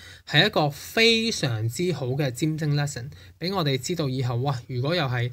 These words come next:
即係有啲類似嘅星象之下，我哋係可以 expect 到喺社會裏邊有啲乜嘢震撼彈消息係曝光出嚟嘅。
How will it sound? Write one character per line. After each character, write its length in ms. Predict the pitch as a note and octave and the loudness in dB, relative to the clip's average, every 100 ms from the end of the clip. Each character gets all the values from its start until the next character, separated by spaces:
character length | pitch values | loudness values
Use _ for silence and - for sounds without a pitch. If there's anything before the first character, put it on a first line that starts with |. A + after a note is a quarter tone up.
| - | -6
即 120 | - | 0
係 20 | |
有 140 | G3 D#3 | 2 2
啲 100 | F#3+ | 0
類 180 | E3+ B2 | 0 -2
似 140 | D3 | -2
嘅 80 | C3 | -2
星 180 | E3+ E3+ | -2 -4
象 220 | C3+ A#2+ | -2 -2
之 300 | - D#3+ D#3+ | -2 -2 0
下， 260 | B2 A2+ - - - - | 0 -2 -4 -16 -20 -4
我 160 | C#3 | 0
哋 160 | D#3+ C#3+ | 2 0
係 200 | C3 B2+ | 0 -2
可 200 | A#2 C3 | -2 -2
以 140 | F#3+ - | -2 -2
expect 440 | - - - E3 | -6 -8 -8 -6
到 140 | C3+ A#2+ | -4 -4
喺 320 | D3+ - D3+ | -4 -4 -4
社 260 | - A#2+ | -4 -2
會 140 | C3+ D3+ | 0 0
裏 60 | |
邊 200 | B2+ A#2 | 2 2
有 160 | A#2 A#2+ | 2 2
啲 180 | G3 G3+ | 0 -2
乜 140 | G#3+ - | -4 -4
嘢 280 | B2+ B2 B2 | -2 -2 -4
震 240 | C#3+ C#3 | -4 -2
撼 320 | B2+ A#2 A2+ | 0 0 0
彈 180 | A#2+ A2 | 0 0
消 280 | C#3+ D3+ E3+ D#3+ | 0 2 2 2
息 80 | D3+ - _ - | -2 -8 _ -4
係 300 | C3+ A#2+ B2 - | 0 0 -2 -10
曝 180 | - A#2+ | -2 0
光 200 | A#2+ C#3 | 2 0
出 120 | C#3+ | -2
嚟 160 | D3 A#2+ | -4 -6
嘅。 120 | C#3+ | -12